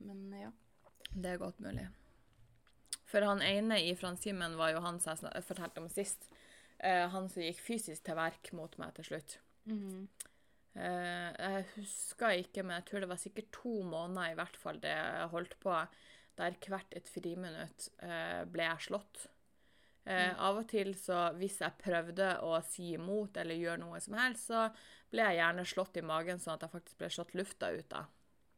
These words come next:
Speaker 2: Eh, til at jeg en dag satt hjemme med kjøkkenbordet. Vi, det var like før vi skulle på sånn, eh, hva er det det heter, kontaktmøte på skolen.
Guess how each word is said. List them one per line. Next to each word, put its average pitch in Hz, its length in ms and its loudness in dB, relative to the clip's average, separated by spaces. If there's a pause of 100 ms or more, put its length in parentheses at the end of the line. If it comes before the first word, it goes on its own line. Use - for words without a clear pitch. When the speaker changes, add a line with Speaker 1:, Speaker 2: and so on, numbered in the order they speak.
(1160)
Speaker 2:
Eh, 190 200 2
til 196 220 4
at 190 120 4
jeg 175 180 2
en 190 260 4
dag 170 280 0
satt 190 280 -4
hjemme 175 340 2
med 180 140 0
kjøkkenbordet. 190 760 0
Vi, 175 300 0
det 180 120 0
var 180 100 2
like 180 260 -2
før 175 180 0
vi 170 60 -6
skulle 185 240 -4
på 170 100 -8
sånn, 160 260 -4
eh, 160 140 -2
hva - 180 -8
er 185 60 -2
det 175 120 -4
det 170 100 -4
heter, - 160 -6
kontaktmøte 214 1200 -2 (600)
på 196 80 -10
skolen. 180 420 -4